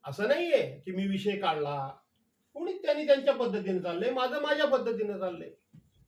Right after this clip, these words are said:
आणि मग ज्या वेळेला ही मंडळी आली आणि मला म्हणाली, "याच्यामध्ये लक्ष घाला"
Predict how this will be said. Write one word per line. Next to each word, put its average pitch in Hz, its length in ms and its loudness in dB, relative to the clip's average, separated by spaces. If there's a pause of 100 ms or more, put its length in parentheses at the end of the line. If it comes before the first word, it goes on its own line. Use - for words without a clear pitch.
(960)
आणि 170 180 -4
मग 226 320 6
ज्या 208 120 2
वेळेला 220 200 0
ही 202 160 -2
मंडळी 190 380 -4
आली 151 320 -6
आणि 185 80 -6
मला 156 220 -6
म्हणाली, 143 280 -8
"याच्यामध्ये 156 360 -10
लक्ष 170 220 -6
घाला" 117 340 -8